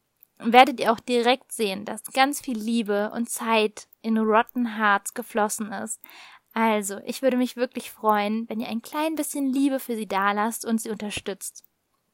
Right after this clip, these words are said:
Kommen wir nun zur Autorin. Paola Baldin ist neunzehnhundertdreiundneunzig in Baden-Württemberg geboren und schreibt schon seit ihrer Kindheit an Geschichten.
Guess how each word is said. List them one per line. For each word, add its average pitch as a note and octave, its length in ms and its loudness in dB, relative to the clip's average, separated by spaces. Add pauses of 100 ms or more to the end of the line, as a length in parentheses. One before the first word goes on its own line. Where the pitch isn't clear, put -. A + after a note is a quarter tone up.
(1200)
Kommen E4+ 280 2
wir E4+ 80 2
nun B3 400 2 (120)
zur G#3+ 240 -2
Autorin. A3 800 -4 (1300)
Paola E4 540 6
Baldin G#3+ 580 4
ist - 280 -8
neunzehnhundertdreiundneunzig C4+ 1300 4
in A3 100 -2
Baden-Württemberg G3+ 800 -2
geboren G#3 580 -4 (420)
und D4 320 0
schreibt - 360 0
schon D#4 160 0
seit B3+ 160 0
ihrer G3 180 0
Kindheit B3 400 -2
an C4 140 -4
Geschichten. G#3 800 -10